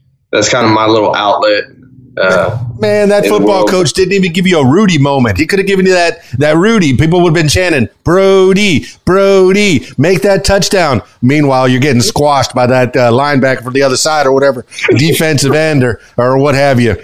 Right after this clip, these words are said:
Speaker 2: Bam! Knocked over, knocked down. Oh, <laughs> yeah. I think, uh, that coach might have saved your life. Saved,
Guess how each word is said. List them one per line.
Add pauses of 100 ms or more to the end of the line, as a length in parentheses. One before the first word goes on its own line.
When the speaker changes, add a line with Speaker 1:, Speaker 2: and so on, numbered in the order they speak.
(200)
Speaker 2:
Bam!
Knocked
over,
knocked
down. (320)
Oh, (240)
<laughs>
yeah. (220)
I
think,
uh,
that
coach
might
have
saved
your
life.
Saved,